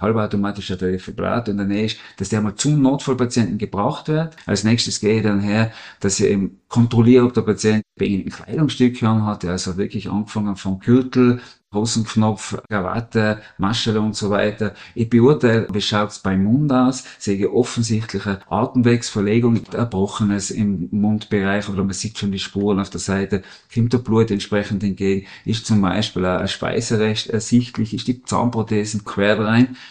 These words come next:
dass man da entsprechend den Kopf auf die Seite dreht, das Material dann entfernt und dann den Kopf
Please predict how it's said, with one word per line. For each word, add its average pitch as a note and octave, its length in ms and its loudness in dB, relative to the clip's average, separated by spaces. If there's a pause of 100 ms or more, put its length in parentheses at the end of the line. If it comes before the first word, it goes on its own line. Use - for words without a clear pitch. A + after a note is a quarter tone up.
(200)
dass A2 180 -2
man A2+ 120 2
da A2 40 4
entsprechend A2 360 0
den G#2 80 -2
Kopf - 200 -2
auf A2+ 120 -4
die F#3+ 80 -2
Seite A#2+ 460 -2
dreht, B2+ 360 0 (200)
das - 440 -8
Material G2 540 -2
dann F#2 260 -2
entfernt F#2+ 560 0
und G#2 220 -4
dann A#2 320 2 (240)
den G2 120 0
Kopf - 460 0